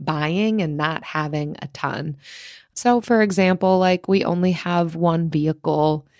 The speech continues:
that, of course, works for our lifestyle 'cause both Eric and I work from home. So that's fantastic. But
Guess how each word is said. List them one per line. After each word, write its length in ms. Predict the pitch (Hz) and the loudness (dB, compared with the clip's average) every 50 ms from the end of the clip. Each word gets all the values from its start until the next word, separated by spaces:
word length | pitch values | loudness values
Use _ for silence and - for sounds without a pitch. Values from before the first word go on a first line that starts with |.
| - - _ _ _ _ _ _ _ _ - | -20 -20 _ _ _ _ _ _ _ _ -8
that, 320 | 190 - 170 160 - - - | -2 0 0 2 0 0 -2
of 140 | - 190 - | -2 -4 0
course, 280 | - - 208 208 - - | 2 2 2 2 4 4
works 300 | 190 196 202 202 - - | 4 4 4 2 0 2
for 120 | - 240 | 4 6
our 120 | 233 240 214 | 8 8 8
lifestyle 540 | 185 165 170 160 - - 170 165 196 233 | 6 6 4 2 0 0 2 2 2 0
'cause 140 | 233 - 175 | 0 -4 -2
both 220 | - 165 160 165 - | 0 0 0 0 -2
Eric 260 | - - 160 165 160 - | -2 -4 -4 -4 -4 -4
and 100 | 170 165 | -4 -2
I 280 | 165 165 160 160 160 160 - _ _ _ _ _ | -2 0 0 -2 -2 -4 -8 _ _ _ _ _
work 280 | - 165 165 - - - | -4 -2 -2 -2 -4 -6
from 160 | - 165 165 | -4 -4 -4
home. 360 | 156 - 165 151 147 147 - | -2 -2 -2 -2 -2 -4 -8
So 160 | 160 - - 165 | -8 -10 -8 -4
that's 320 | 165 - - - - - | -4 -4 -4 -6 -8 -10
fantastic. 680 | - 160 151 147 - 147 147 139 - - - 151 147 - _ | -8 -8 -8 -8 -8 -10 -10 -10 -10 -10 -10 -12 -12 -12 _
But 200 | - 160 - - | -10 -10 -10 -10